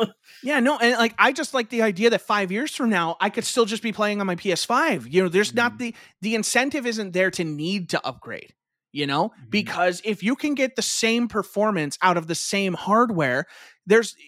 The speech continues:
Speaker 1: Sony doesn't have to, Sony and Microsoft don't need the cost of developing new hardware. They don't need to resell that, and they don't need to worry about having that available. They can just continue to iterate on this hardware like they did with the three sixty and like they did with the P S three.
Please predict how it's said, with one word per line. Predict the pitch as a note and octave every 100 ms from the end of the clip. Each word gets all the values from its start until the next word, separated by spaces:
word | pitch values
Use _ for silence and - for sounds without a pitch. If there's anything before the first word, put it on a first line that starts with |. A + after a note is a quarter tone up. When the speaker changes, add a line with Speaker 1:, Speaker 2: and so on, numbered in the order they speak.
| E3+
Speaker 1:
Sony | - G#3+ C4
doesn't | C#4 A#3+
have | A3 G#3+
to, | G3
Sony | G3+ - A#3 C#4
and | A#3
Microsoft | G3+ G3+ - E3
don't | F3 F#3+
need | F3
the | D3+
cost | - - B3 B3 G#3+
of |
developing | E3+ D3 C3+ B2+ C#3
new | B2+
hardware. | B2+ A2+ G2+ A2 D3 - - -
They | F#3
don't | G#3+ A3+
need | A#3+ A3
to | G3
resell | D#3+ G3 - G3 F3+
that, | F3+ F#3
and | F3
they | D3+
don't | F#3
need | F#3
to | E3+
worry | F3+
about | E3+ E3
having | E3+ D#3
that | F#3
available. | F#3 C#3+ C3+ C#3+ _ -
They | G#3 A#3
can | C#4
just | B3 C4
continue | - G3 - A#3 A#3+
to | F3+ -
iterate | F#3+ A3+ G3 E3 - -
on | F3+ F#3 E3+
this | G3 G#3
hardware | - A#3 A#3 F#3 C3+
like | C#3
they | -
did | D#3 E3
with | E3+ F3
the |
three | F#3+ F#3+ F#3
sixty | - A#3+ - G3+
and | D#3
like | C3+ -
they | D#3
did | D3+ E3 E3+
with | E3+ -
the | F3 E3+
P | F3+ F3+
S | -
three. | - B3+ B3 A2+